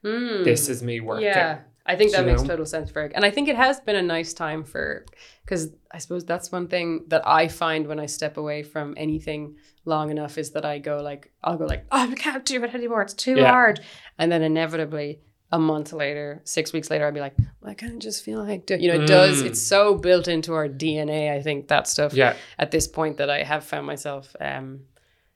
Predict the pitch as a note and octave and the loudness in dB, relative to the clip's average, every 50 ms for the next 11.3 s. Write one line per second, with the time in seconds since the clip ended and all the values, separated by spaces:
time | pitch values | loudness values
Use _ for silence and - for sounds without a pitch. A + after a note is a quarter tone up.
0 | _ _ _ F3 E3+ D3 A#2+ - - - E3+ D#3+ D3+ D3+ - - - D#3+ D#3 - | _ _ _ 4 4 4 4 0 -4 -4 -4 -2 -2 -4 -4 -2 0 0 2 2
1 | E3+ C#3+ C#3+ - _ - E3 D3+ - D3 - - D3 D3+ D3 D3 C#3+ C#3+ D3 - | 0 -2 -4 -10 _ -8 -6 -6 -4 -6 -6 -4 -4 -4 -6 -6 -8 -8 -10 -10
2 | - - - - - - - - D3 C3+ B2 B2 A#2 - - - D3+ D3 - - | -12 -12 -14 -16 -20 -20 -12 -6 -4 -2 -2 -2 -4 -6 -8 -8 -8 -8 -8 -8
3 | C#3+ C#3+ C#3+ C#3 - - C3+ C#3 C#3 C3+ B2+ - _ _ E3 D#3 C#3+ C#3+ C3 - | -10 -10 -10 -10 -10 -12 -12 -14 -18 -20 -20 -20 _ _ -10 -10 -10 -10 -12 -18
4 | - - _ _ _ - - - D#3 C#3+ C#3 D#3 D#3 D#3 D#3+ E3+ E3 F3 F3 - | -20 -20 _ _ _ -18 2 4 4 8 10 10 10 10 10 6 4 0 0 4
5 | E3 D#3 D3 - D3+ D3+ C#3 C#3 C3+ C#3 D3 C#3+ D3+ D#3 D#3 - - - - C#3+ | 4 4 4 4 2 0 2 4 2 2 2 2 2 4 6 6 6 10 12 12
6 | C3+ C#3+ D#3 D#3+ D#3 - C3 B2+ - - - - F3 E3 E3+ F3 E3+ - G#3+ G3+ | 12 12 12 10 8 6 0 0 -2 -2 0 2 2 2 2 2 0 0 2 4
7 | A3+ A#3+ A#3+ - - - _ _ - D#3 F3+ G#3+ - - - D3 C#3 - C#3 C3 | 4 2 2 -2 -8 -18 _ _ -14 -12 -12 -12 -10 -4 -2 0 4 6 6 6
8 | D3 D3+ - - D2+ D2 - - - - _ _ - C#3 C#3 C3 C3+ C3+ A#2+ C#3+ | 6 4 0 -6 -14 -18 -18 -20 -20 -20 _ _ -2 0 0 0 0 0 4 4
9 | C#3 C3+ C#3 C#3 C3+ C3 B2+ C3 - - - - B2+ B2+ C3+ B2+ B2 A#2 A#2+ B2+ | 4 4 4 2 2 2 2 2 2 0 -2 2 8 8 10 12 12 10 10 8
10 | C#3+ D#3 E3 F3+ - C#3+ C#3 C3+ C3 C3 C3 B2+ - - C3+ C3 B2+ B2+ - C#3 | 4 2 -2 -6 -6 -4 -2 0 0 0 0 0 0 2 2 2 2 0 0 0
11 | C3 B2 B2 B2 A#2+ A#2+ | 2 2 2 0 -2 -4